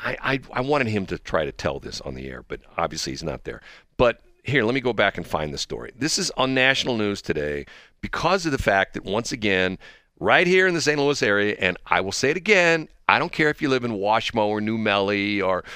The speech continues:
or, or Arnold or Pacific, wherever you live. Once again, you may say, "Well, I don't live in Saint Louis." I know, but yet you do.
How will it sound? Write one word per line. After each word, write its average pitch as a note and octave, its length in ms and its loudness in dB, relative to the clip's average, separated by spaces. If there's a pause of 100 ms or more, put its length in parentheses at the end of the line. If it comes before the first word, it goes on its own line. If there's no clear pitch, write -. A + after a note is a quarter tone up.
(200)
or, F#2+ 520 2
or G2+ 320 0
Arnold A#2 500 2
or F#2+ 420 0
Pacific, A#2+ 640 0
wherever E3 320 2
you B2 100 -2
live. D#2+ 280 -4 (680)
Once G#2+ 300 0
again, B2 320 -2 (140)
you F#2 140 -4
may G#2+ 100 0
say, A2 60 0
"Well, D3 220 2
I A3 60 2
don't B3 160 0
live G#3 160 -2
in C#3 60 -10
Saint C3+ 260 0
Louis." C3 400 -2 (320)
I B2 100 0
know, A#2 360 -2 (100)
but G#2+ 140 -4
yet G#2 240 2 (100)
you A2+ 180 -2
do. F2+ 360 -2